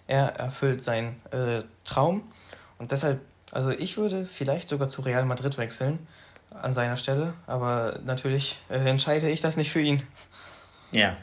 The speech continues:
Speaker 2: man hat vor allem noch, noch mal am Wochenende gesehen, wie wichtig Mbappé für Paris ist. Äh, da ging ja gar nichts ohne den.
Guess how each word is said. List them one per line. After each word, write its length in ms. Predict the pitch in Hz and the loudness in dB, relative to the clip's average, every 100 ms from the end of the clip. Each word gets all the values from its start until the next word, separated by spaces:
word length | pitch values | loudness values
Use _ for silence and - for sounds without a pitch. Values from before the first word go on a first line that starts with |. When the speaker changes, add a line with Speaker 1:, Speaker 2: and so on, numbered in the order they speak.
| - | -4
Speaker 2:
man 160 | 104 | 2
hat 120 | 117 | 4
vor 120 | 113 107 | 6 4
allem 80 | |
noch, 160 | 107 104 | 6 2
noch 100 | 104 | 2
mal 120 | 98 | 0
am 140 | 98 98 | -2 2
Wochenende 360 | 107 113 98 | 2 2 -2
gesehen, 360 | 101 98 98 107 - - - | -4 -2 -2 -4 -10 -14 -14
wie 200 | - 113 | 0 2
wichtig 380 | 123 123 - - | 4 0 -2 -6
Mbappé 380 | 104 104 95 107 | -4 -4 0 0
für 140 | - | 0
Paris 420 | 95 98 104 104 - | -2 0 0 0 0
ist. 300 | 104 - - - - - | 0 -2 -12 -20 -16 -2
Äh, 180 | 98 95 | 0 2
da 80 | |
ging 220 | 98 107 104 | 2 4 2
ja 100 | 95 | 4
gar 320 | 101 113 123 | 6 6 4
nichts 320 | 104 - - | -4 -6 -4
ohne 240 | 95 92 | -2 -2
den. 300 | 90 95 107 | 0 -2 -4